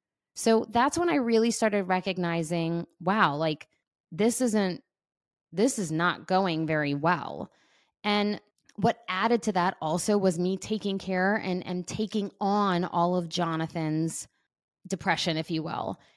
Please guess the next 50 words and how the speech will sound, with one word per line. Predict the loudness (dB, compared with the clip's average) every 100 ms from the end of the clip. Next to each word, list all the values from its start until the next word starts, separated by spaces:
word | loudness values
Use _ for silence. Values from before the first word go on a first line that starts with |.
| _
in | -4 -2
terms | 2 2 2 -2
of | 0 2 2 2 -4 -10 _ _ _ _ -2
I | 2 4
was | 2
still | 2 4 6 6 4
in | 0 0 0 0 -2 -6 _ -6
the | -6
fix-it | -4 -4 -4 -4 -4
mode | -2 -2 -2
of, | -2
like, | -4 -4
if | -8 -6
we | -2
do | 0
this, | 4 4 4 -4 -8
then | -2 0
it'll | 0 -2
get | -2 -2
better. | -2 -2 -4
If | -6
we | -6
try | -2 0
this, | 4 4 2 -4
then | -6 -4 -2
it'll | 0
get | -2 0
better. | 0 -2 -4
If | -6 -4
I | -4 -2
do | 0 0
more | 0 0 0
of | 0
this, | 2 2 0 -8
then | -10 -2 0 2
he'll | 0 -2
feel | -2 -4
better. | -4 -6 -10
If | -8
I | -8
do | -4
this, | 4 4 4 -2
then | -8 -4 -4 -2
that, | -2 -4 -8 _ _ _ _ -4
right? | -4 -2
So, | -2 0
like, | 0 -2 _ _ _ _ 0
I | 2 4
was | 2
placing | -2 -2 0 0 0 0 0 -2